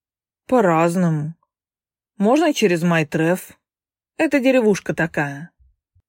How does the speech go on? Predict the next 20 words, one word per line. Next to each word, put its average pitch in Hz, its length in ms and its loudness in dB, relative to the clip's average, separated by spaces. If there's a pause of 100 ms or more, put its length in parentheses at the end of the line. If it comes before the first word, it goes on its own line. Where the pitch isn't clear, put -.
Даже 311 280 2
маленький 269 460 0
городок. 220 680 -2 (920)
Только...» 226 840 0 (840)
Портье 165 440 -4
воровато 160 580 -2
оглянулся 214 840 -2 (180)
и 180 80 -8
понизил 170 540 0
голос. 165 640 -2 (1040)
«Не 202 220 0
нужно 226 420 2
вам 151 240 -2
туда, 147 340 -4
миледи. 151 600 -4 (880)
Майтреф 175 640 0
для 175 200 2
обладателей 170 680 0
фиолетовой 175 680 0
крови. 147 540 -4